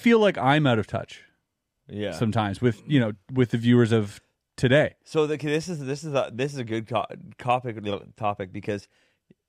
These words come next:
Speaker 2: he's out of touch if he's aiming for some other, uh, generation.
Speaker 1: Right.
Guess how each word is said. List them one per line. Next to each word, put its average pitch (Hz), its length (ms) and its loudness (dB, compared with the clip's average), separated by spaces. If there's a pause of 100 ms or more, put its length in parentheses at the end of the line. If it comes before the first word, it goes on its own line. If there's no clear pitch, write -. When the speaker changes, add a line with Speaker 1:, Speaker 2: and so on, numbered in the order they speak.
(640)
Speaker 2:
he's 160 300 -8
out 185 140 2
of 151 100 -2
touch 151 300 -4
if 135 80 -8
he's 117 300 -6
aiming 120 360 -6
for 107 520 -4 (420)
some 113 420 -8
other, 107 560 -4 (480)
uh, 95 260 -4
generation. 98 920 -10 (160)
Speaker 1:
Right. 113 240 0